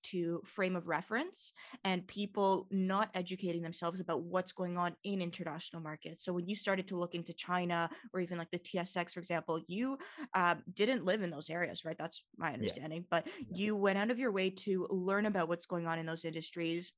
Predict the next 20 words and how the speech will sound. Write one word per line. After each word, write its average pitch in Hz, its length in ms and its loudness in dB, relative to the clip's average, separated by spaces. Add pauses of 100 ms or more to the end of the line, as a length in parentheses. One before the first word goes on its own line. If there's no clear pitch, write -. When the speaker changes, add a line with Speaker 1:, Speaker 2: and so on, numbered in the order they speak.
(100)
Speaker 1:
research, 180 800 -4
and 170 260 0 (680)
understand 226 500 2
and 196 120 6
immerse 190 420 2
yourself 175 560 0
into 185 380 0
those 160 260 -2
markets. 180 600 -2 (300)
So 185 380 4 (220)
I 196 60 2
think 214 160 2
it's 214 180 0
really 220 180 6
important 202 460 2
for 190 100 -4
people 185 280 -4
to 185 80 -8
understand 175 440 2
that 160 140 0